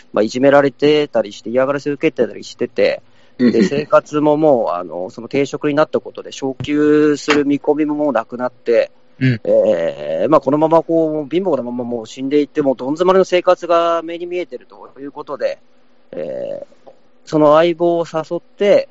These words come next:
Speaker 1: まあ、悪党、ちょっと悪い奴らがドラッグかなんか貯めてる金を奪おうという計画を立てるんですよね。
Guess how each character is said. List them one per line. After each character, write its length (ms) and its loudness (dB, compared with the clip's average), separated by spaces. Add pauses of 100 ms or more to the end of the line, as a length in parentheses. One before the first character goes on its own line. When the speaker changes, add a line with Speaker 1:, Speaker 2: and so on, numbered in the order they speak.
(1300)
Speaker 1:
ま 140 -2
あ、 60 2
悪 80 -6 (360)
党、 220 -2
ち 80 -4
ょ 40 0
っ 40 -4
と 140 2
悪 340 2
い 80 0
奴 280 -2
ら 160 -4
が 360 0 (100)
ド 100 -8
ラ 140 -4
ッ 20 -20
グ 100 -20
か 120 -2
な 100 -2
ん 60 -14
か 100 -6 (140)
貯 140 -8
め 100 -4
て 100 -4
る 80 -4
金 280 -2
を 80 0
奪 260 4
お 160 4
う 60 -8
と 120 -10
い 100 -8
う 40 -12
計 140 -8
画 120 -4
を 60 -6
立 180 -2
て 80 -6
る 60 -16
ん 40 -20
で 100 -20
す 100 -20
よ 60 -8
ね。 160 -8